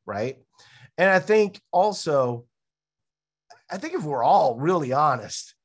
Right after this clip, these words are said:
you know, when you lose twenty pounds, right? And I don't know how much you lost. So if anybody's assuming that I'm talking about her specifically, I'm not. Um, but if you lost twenty pounds,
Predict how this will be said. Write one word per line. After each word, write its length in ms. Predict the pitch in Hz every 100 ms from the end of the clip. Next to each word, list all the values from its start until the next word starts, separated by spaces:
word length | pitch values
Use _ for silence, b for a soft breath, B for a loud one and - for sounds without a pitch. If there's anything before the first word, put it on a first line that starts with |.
| _ _ -
you 120 | 143
know, 360 | 139 131 123 _ _ _ _ _ _ _ _ _ _ _
when 220 | 165 247
you 180 | 302 320
lose 340 | 196 202 175
twenty 280 | 151 175 143
pounds, 360 | - 143 117 90 _ _ - _ _ -
right? 160 | 127 -
And 120 | 190
I 100 | 214
don't 140 | 180
know 100 | 147
how 120 | 135 139
much 220 | 120 -
you 80 | 110
lost. 380 | 98 98 -
So 400 | - 117 104 98 - -
if 200 | 127 117
anybody's 800 | 143 123 120 113 110 101 - -
assuming 640 | 120 - 123 107 101 101
that 220 | 98 98 98
I'm 200 | 104 104
talking 340 | 95 107 101 104
about 220 | 98 95
her 120 | 110
specifically, 640 | 95 - 92 87 92 92
I'm 180 | 90 87
not. 280 | 92 87 80 _ b b b b b b _
Um, 520 | 120 123 117 107 101 - _ _ _ -
but 80 | 247
if 100 | 277
you 180 | 339
lost 340 | 294 165 151 -
twenty 220 | 180 143
pounds, 720 | - 160 156 101 92 98